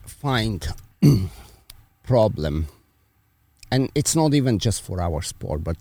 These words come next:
for all dog training going on, is that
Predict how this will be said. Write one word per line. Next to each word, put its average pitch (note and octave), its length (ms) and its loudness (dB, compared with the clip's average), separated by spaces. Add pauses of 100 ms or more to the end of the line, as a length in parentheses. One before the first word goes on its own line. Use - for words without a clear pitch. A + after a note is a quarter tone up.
(280)
for - 260 -6 (180)
all C3 240 4
dog F#2+ 300 -2
training C2 440 -6
going A1 360 -10
on, - 140 -14 (1800)
is G#2+ 240 -4
that F2 180 0